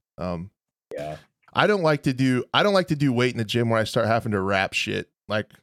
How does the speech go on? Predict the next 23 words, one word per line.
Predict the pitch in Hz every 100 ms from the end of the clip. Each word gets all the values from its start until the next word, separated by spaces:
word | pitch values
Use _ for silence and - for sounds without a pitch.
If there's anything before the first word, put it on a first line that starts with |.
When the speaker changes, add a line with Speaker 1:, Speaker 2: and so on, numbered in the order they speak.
| _
Speaker 1:
where | 110
I | 107
start | 110 107
having | 107
to | 107
wrap | 104 101 107
my | 104
knees | 101 101 101 101 98 101
and | 101 95
wear | 104 107
extra | 101 127 - 107
belts | 101 98 101 -
and, | 98
like, | 95 95 - - _ _ _ _ _ _
I, | 92 95 85 _ _ - - - - - _ _ -
I | 95
don't | 90 -
like | 90 _ _ 80
getting, | - 87 - 92
doing, | 92 85 80 -
going | 92 76
that | 78 -
far, | - 64